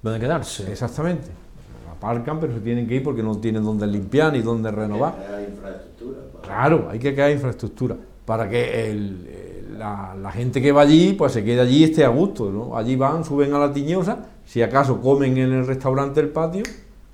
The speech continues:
Speaker 2: y se marchan.
Speaker 1: O sea, que puede ser un nicho de mercado el tema turístico, porque allí
Speaker 2: Claro.
Speaker 1: hay casas rurales también, ¿no?
Speaker 2: Claro que hay casas rurales. Claro
Speaker 1: Puede
Speaker 2: que sí.
Speaker 1: ser interesante también,
Speaker 2: Eso
Speaker 1: porque
Speaker 2: sí.
Speaker 1: la agricultura en Lagunilla es la base de,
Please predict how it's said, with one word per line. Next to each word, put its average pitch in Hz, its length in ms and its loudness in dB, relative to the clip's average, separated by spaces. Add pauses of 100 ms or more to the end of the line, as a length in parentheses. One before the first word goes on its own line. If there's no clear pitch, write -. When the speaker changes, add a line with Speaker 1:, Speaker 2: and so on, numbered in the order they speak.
(1300)
Speaker 2:
y 117 100 -2
se 117 120 -4
marchan. 110 400 -2
Speaker 1:
O - 40 -16
sea, 120 100 4
que 117 100 4
puede 113 180 2
ser 127 180 2
un 123 100 0
nicho 127 240 0
de 123 60 2
mercado 127 440 2
el 120 80 2
tema 127 240 0
turístico, 101 440 0
porque 98 140 -2
allí 101 40 0
Speaker 2:
Claro. 113 100 2
Speaker 1:
hay 117 40 2
casas 139 300 2
rurales 120 320 2
también, 151 360 0
¿no? 165 100 -2
Speaker 2:
Claro 139 400 6
que 135 60 4
hay 117 100 4
casas 110 220 -6
rurales. 104 380 -6 (760)
Claro 104 200 -8
Speaker 1:
Puede 117 140 2
Speaker 2:
que 120 40 -4
sí. 120 60 -8
Speaker 1:
ser 147 120 4
interesante 127 640 2
también, 120 400 -6 (160)
Speaker 2:
Eso 107 140 -6
Speaker 1:
porque 110 180 2
Speaker 2:
sí. 123 40 6
Speaker 1:
la 123 80 4
agricultura 131 800 4
en 151 100 -2
Lagunilla 147 840 0
es 131 60 -2
la 131 100 4
base 131 380 2
de, 127 440 2